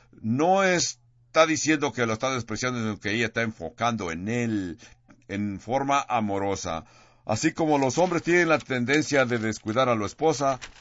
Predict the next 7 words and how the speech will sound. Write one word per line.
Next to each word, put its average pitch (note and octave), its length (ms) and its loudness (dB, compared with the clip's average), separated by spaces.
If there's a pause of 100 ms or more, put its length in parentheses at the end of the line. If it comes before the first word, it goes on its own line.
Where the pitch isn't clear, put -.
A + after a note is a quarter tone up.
la G2+ 100 -2
esposa G2+ 320 -6
también. E2 580 -6 (280)
En A2 140 0
segundo C#3+ 420 2
lugar, A2+ 340 0
veamos A#2 600 0